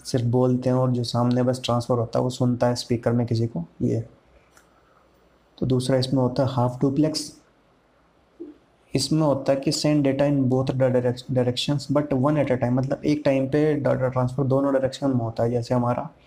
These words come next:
एग्जांपल ले तो इसका हो गया वॉकी टॉकी, मतलब दोनों साइड से हम बात करेंगे, लेकिन एक जो बोलेगा वो एक बार हो गया, उसके बाद जो सुनेगा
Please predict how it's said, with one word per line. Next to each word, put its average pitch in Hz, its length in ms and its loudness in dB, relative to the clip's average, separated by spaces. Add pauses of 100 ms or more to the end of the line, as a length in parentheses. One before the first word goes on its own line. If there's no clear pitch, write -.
(480)
एग्जांपल 127 460 2
ले 135 180 2
तो 135 140 0
इसका 127 240 -2
हो 123 100 0
गया 131 140 2
वॉकी 123 260 0
टॉकी, 117 340 0 (480)
मतलब 131 380 0 (1000)
दोनों 139 320 2
साइड 131 220 2
से 143 120 0
हम 127 100 2
बात 127 200 2
करेंगे, 127 300 2
लेकिन 135 420 0 (120)
एक 139 220 2
जो 135 160 4
बोलेगा 131 440 4 (180)
वो 123 200 0
एक 131 180 2
बार 127 100 2
हो 123 120 2
गया, 131 160 2
उसके 127 200 -2
बाद 127 180 2
जो 123 120 -2
सुनेगा 127 480 -2